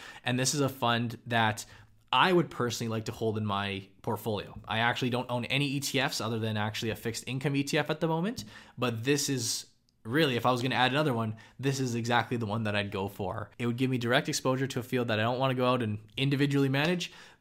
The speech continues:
but it would let me partake in the long-term trend, the long-term growth that I see is coming.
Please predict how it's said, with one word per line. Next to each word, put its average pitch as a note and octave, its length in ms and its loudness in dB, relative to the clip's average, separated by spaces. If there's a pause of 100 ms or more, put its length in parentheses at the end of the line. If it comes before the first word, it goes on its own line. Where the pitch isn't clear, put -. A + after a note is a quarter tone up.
but B2+ 120 -2
it A#2+ 100 0
would C3 140 2
let A#2+ 180 -2
me A#2+ 120 -2
partake A2+ 460 -2
in G#2+ 160 -2
the G#2 120 -4
long-term A2+ 580 -2
trend, A2 240 -2
the G#2+ 60 -2
long-term G#2 380 -4
growth G2+ 240 -6
that G#2+ 120 -2
I G#2 140 0
see G2+ 180 -4
is G2 100 -6
coming. - 420 -12